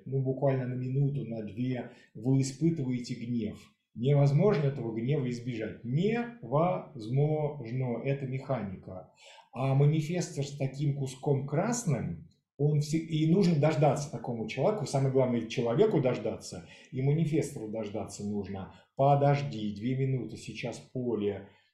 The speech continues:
э, утихомирится, оно успокоится, и все будет хорошо. И все будет хорошо. И действительно хорошо. Но эти две минуты — это трагедия, потому что такой манифестор с таким красным куском,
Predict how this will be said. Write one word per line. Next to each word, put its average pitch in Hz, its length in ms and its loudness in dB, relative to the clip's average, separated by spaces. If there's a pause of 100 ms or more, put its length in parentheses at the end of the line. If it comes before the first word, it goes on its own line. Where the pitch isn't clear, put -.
(180)
э, 110 60 -10
утихомирится, 113 1600 -2
оно 120 180 -4
успокоится, 180 800 0
и 110 60 -4
все - 200 -2
будет 143 260 0
хорошо. 95 920 -2 (540)
И 117 100 -2
все 151 220 0
будет 135 240 2
хорошо. 104 720 -6 (420)
И 202 120 -2
действительно 208 420 -4
хорошо. 120 580 -6
Но 143 160 2
эти 147 160 2
две 127 240 4
минуты — 139 440 2
это 107 120 -6
трагедия, 113 960 -4 (280)
потому 139 480 4
что 139 200 -2
такой 139 440 4
манифестор 135 720 0
с - 100 -14
таким 120 380 -6
красным 120 480 -6
куском, 214 640 -2